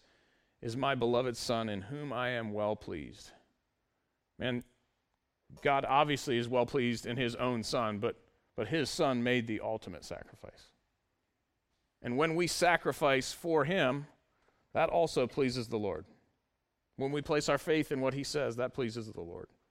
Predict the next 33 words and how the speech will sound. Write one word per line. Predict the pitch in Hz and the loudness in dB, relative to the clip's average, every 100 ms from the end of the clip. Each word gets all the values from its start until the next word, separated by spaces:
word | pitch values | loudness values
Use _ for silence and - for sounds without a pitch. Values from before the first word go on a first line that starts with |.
| _ _ _ _ _ _ _ _ - | _ _ _ _ _ _ _ _ -8
And | - | -4
the | 127 | 0
second | 175 156 | 2 2
thing | 175 160 | 0 0
that | 127 - | -2 4
Paul | 170 156 | 4 6
desires | 147 135 139 165 170 147 | 2 0 4 4 4 0
for | 151 | -2
the | 120 | -4
church, | - 196 143 - - - _ _ _ _ _ _ _ _ _ _ _ _ _ _ _ _ _ | 0 2 0 -2 -12 -16 _ _ _ _ _ _ _ _ _ _ _ _ _ _ _ _ _
his | 113 | -6
letter | 131 135 | -2 0
B | 131 139 | 0 -2
there, | 135 127 123 | 0 2 0
is, | 117 123 - - | 0 -2 -4 -8
is | 120 | -4
the | 117 | -4
riches | 110 127 - 98 85 - - _ _ _ _ | -2 -2 -2 -4 -6 -12 -18 _ _ _ _
of | - 95 | -12 -6
God. | 101 82 - _ _ _ _ _ _ _ _ _ _ _ _ _ _ _ _ - - _ _ _ _ _ _ - _ | -6 -6 -10 _ _ _ _ _ _ _ _ _ _ _ _ _ _ _ _ -20 -20 _ _ _ _ _ _ -20 _
The | 131 | -4
riches | 135 180 165 139 | 0 0 -2 -2
of | |
God | 123 151 147 127 147 156 - | 2 4 4 4 2 -2 -12
in, | 113 95 _ 127 | -14 -14 _ -4
in | 123 | -4
full | - - 202 | -4 0 2
supply | 196 196 - 185 131 120 139 156 - _ _ _ _ _ - | 4 2 4 6 6 6 2 -2 -12 _ _ _ _ _ -4
of | 120 | 0
that | 147 - | 2 2
church's | - 131 135 127 | 0 -2 -2 -6
needs, | 139 110 110 | -6 -4 -4
of | - 117 | 0 0